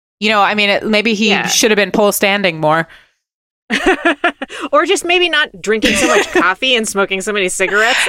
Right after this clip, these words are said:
Speaker 2: as
Speaker 1: Yeah.
Speaker 2: instead of eating food and sleeping in a bed.
Speaker 1: Yeah, all of this sounds very unhealthy.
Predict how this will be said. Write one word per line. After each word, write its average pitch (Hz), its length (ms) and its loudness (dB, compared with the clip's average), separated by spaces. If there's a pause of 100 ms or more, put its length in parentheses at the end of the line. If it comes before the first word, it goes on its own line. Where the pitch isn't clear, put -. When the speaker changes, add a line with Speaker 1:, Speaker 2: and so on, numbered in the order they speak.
Speaker 2:
as 220 100 0
Speaker 1:
Yeah. 233 280 2
Speaker 2:
instead 202 320 -2
of 175 120 -2
eating 190 300 -2
food 190 460 0
and 170 160 -6
sleeping 180 340 -2
in 185 60 0
a 175 60 -2
bed. 175 200 0 (280)
Speaker 1:
Yeah, 277 280 2
all 262 180 4
of 269 120 0
this 226 160 0
sounds 208 300 0
very 196 280 2
unhealthy. 165 540 0